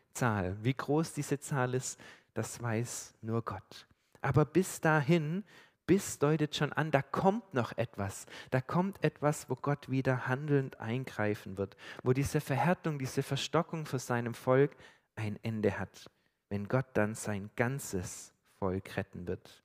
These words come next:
Ganz Israel wird gerettet werden. Hier müssen wir ein bisschen vorsichtig sein, was dieses ganz bedeutet.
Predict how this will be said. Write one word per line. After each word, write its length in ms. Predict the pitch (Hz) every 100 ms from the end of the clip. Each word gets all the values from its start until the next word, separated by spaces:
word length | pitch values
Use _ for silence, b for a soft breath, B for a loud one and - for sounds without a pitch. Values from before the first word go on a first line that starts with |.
| _ _ -
Ganz 460 | 127 160 170 - -
Israel 760 | 156 - - 107 107 98 98 - B B -
wird 200 | 104 -
gerettet 500 | 107 98 - 87 -
werden. 380 | 90 87 90 - _ _ _ _ _
Hier 120 | 113
müssen 320 | 107 127 - 117
wir 240 | 113 123 B B B B
ein 120 | 117
bisschen 320 | 117 - 123
vorsichtig 680 | - 143 156 120 - 107 -
sein, 300 | 98 98 98
was 180 | 101
dieses 440 | - 107 101 - -
ganz 440 | 104 135 151 -
bedeutet. 720 | - 107 113 131 143 156 -